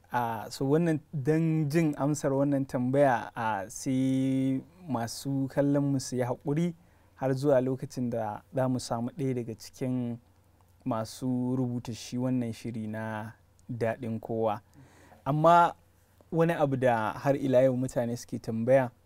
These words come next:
ya alaƙar ku take da, a,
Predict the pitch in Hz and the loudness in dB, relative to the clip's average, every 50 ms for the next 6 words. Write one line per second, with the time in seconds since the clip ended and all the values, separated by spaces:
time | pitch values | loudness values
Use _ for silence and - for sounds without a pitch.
0 | _ _ _ _ _ _ _ _ _ _ _ _ _ - _ _ _ _ _ _ | _ _ _ _ _ _ _ _ _ _ _ _ _ -20 _ _ _ _ _ _
1 | _ _ _ _ _ - - - 135 127 120 113 - - 127 135 139 143 151 - | _ _ _ _ _ -12 -6 -2 0 0 0 0 -2 -2 -2 0 0 0 -2 -2
2 | - 139 - - - 123 113 - 123 117 - - 117 117 110 110 107 101 98 95 | -6 -8 -8 -8 -8 -8 -6 -6 -6 -8 -6 -6 -6 -6 -6 -6 -6 -6 -8 -10
3 | - - _ _ _ _ _ _ - - _ _ - - 104 101 98 95 92 - | -12 -16 _ _ _ _ _ _ -20 -20 _ _ -12 -10 -8 -8 -8 -8 -10 -10